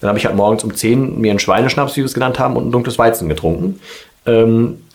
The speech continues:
und dann fing das Trinken halt da an. Da habe ich aber auch meistens schon auf der Fahrt dahin was getrunken.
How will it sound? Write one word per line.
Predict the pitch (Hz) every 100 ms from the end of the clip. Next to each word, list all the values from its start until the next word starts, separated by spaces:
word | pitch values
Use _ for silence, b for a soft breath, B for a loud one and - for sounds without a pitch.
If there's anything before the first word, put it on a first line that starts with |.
| -
und | 117 -
dann | 104 110
fing | 123
das | 120 -
Trinken | 120 110
halt | 101
da | 113
an. | 80 78
Da | 110
habe | 131
ich | 120
aber | 113
auch | 131
meistens | 117 117 -
schon | 117
auf | 101 -
der | 104
Fahrt | 120 113 120
dahin | - 147 101 -
was | - 78
getrunken. | - - 71 -